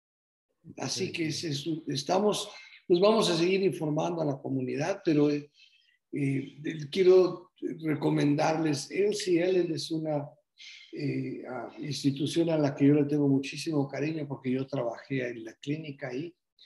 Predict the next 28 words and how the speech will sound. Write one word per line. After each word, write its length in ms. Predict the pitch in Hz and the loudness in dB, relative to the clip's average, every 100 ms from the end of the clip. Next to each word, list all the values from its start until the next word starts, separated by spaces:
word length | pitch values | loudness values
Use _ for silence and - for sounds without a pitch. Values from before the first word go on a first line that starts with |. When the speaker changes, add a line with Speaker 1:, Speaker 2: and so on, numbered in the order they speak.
| _ 143 | _ 0
Speaker 1:
Es 140 | 156 | 2
la 120 | 151 | 4
uni-, 360 | 170 202 202 - | 4 4 2 0
el 140 | 165 180 | 4 6
único 260 | 190 165 | 6 2
high 200 | 139 151 | -2 -2
school 280 | 139 175 147 | -2 -2 -2
que 100 | 143 | -4
tiene 280 | 151 151 156 | -4 -2 -2
una 220 | 139 - | -2 -4
clínica 580 | 139 131 135 135 170 - _ _ _ _ _ _ _ _ _ _ _ _ _ - | -6 -4 -4 -6 -8 -16 _ _ _ _ _ _ _ _ _ _ _ _ _ -4
y 340 | 196 214 - | 0 2 4
le 140 | 147 | 4
tengo 180 | 143 165 | 4 4
muchísimo 560 | 151 139 180 156 156 139 | 4 2 0 -4 -4 -4
cariño 480 | 131 127 147 139 120 | -2 0 0 -2 -4
a 100 | 127 | -6
Elsie, 440 | 135 - 180 - _ _ _ _ _ | -6 -6 -8 -8 _ _ _ _ _
pero, 520 | 156 147 147 143 143 143 | 2 4 6 6 6 2
eh, 600 | 143 139 131 127 127 127 _ _ _ - | 0 0 0 0 -2 -6 _ _ _ -8
están 400 | 143 - 165 180 | -6 -2 -2 -2
ofreciendo 580 | 165 170 127 156 160 151 | -2 -2 -2 0 0 -2
estos 280 | 165 135 | -4 -4
servicios 600 | 143 123 135 143 151 135 | 0 0 0 0 -2 -4
y 60 | 139 | 0
en 80 | 135 | 0
otras 300 | 143 139 123 | 0 -2 -8
escuelas. 520 | - - 131 131 | -10 -4 -2 -4